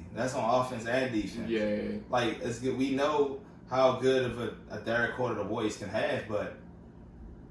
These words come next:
Speaker 1: let's just say Celtics come out ferocious game three to the point where they up by twenty in the sec-,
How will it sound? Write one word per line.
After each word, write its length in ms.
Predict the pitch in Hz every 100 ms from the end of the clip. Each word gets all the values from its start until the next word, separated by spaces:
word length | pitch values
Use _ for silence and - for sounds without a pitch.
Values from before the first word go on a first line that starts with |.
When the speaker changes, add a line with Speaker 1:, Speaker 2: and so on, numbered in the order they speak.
| - - - -
Speaker 1:
let's 460 | 113 123 151 165 -
just 240 | 185 -
say 460 | 175 170 151 131 - - -
Celtics 480 | - - - 127 -
come 220 | - 131
out 240 | 131 127 -
ferocious 560 | 107 107 143 - 123
game 340 | - 117 117 110
three 400 | 120 143 90 - - - -
to 80 | 127
the 80 |
point 220 | - - 127
where 100 | 135
they 120 | 139
up 100 | -
by 220 | 123 123 -
twenty 340 | 170 180 160
in 60 | 131
the 60 | 117
sec-, 320 | 127 123